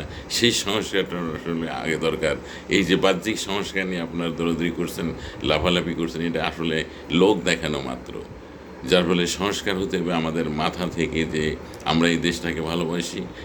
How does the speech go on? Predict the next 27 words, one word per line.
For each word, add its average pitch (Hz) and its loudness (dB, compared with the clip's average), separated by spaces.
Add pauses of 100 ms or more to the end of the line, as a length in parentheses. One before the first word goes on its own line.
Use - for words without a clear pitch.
(180)
এই 80 4
দেশটাকে - 0
উন্নয়ন 87 4
করতে 92 -2
হবে। 90 2
এদেশে 82 0 (120)
যে 80 2 (420)
অসংখ্য 139 4
মানুষ 110 4 (240)
গৃহহীন, 95 2 (380)
খাদ্যহীন 95 2
অবস্থায় 85 2
এদেশে 73 -2
এখনও 80 0
আছে, 76 -4 (360)
এটা 82 2
হয়তো 82 2
সবাই, 78 0 (680)
সবাই 85 6 (220)
অনুভব, 90 2
অনুধাবন 87 0
করতে 87 -4
পারে 80 2
না 76 2 (400)
যে 82 4
মানুষ 82 4
কি 92 -2